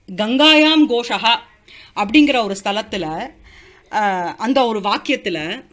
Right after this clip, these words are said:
கங்கா பிரவாஹே கோஷகா என்கிற ஒரு சங்கேதார்த்தம் கிடைக்கிறது நமக்கு. கங்கா,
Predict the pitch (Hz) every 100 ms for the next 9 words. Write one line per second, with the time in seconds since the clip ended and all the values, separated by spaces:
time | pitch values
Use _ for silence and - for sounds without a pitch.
0 | 180 208 269 302 320 349 302 233 269 294
1 | 277 294 320 220 254 - 233 202 233 202
2 | - 220 240 247 285 247 262 302 202 202
3 | 247 202 180 208 226 165 165 151 131 160
4 | 190 180 156 170 269 294 269